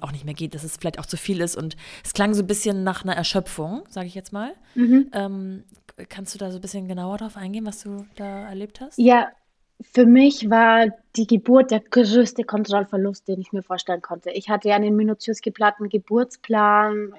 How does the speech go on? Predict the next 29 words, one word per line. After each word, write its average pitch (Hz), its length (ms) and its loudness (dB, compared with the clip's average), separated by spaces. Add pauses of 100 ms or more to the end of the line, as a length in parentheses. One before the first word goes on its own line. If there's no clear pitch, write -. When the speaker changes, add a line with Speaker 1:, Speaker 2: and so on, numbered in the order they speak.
(120)
Speaker 2:
wusste 196 280 -6
ganz 196 220 -4
genau, 208 220 -4
wie 196 60 -6
ich 196 60 -12
das - 140 -20
alles 196 260 -18
haben 254 360 2
will. 247 480 4
Und 208 380 -2 (260)
<laughs> - 260 -20
dann 247 120 8 (180)
war 262 140 8
ich 262 160 0
da 226 320 6
und 226 100 0
dieses 240 320 0
Kind 311 440 4
ist 277 180 -4
förmlich 269 360 4
aus 269 180 2
mir 254 200 4
raus 254 320 4
explodiert. 233 800 -2 (180)
Viel 339 220 6
zu 294 140 -4
groß 302 520 2
für 254 260 4
alles, 320 240 4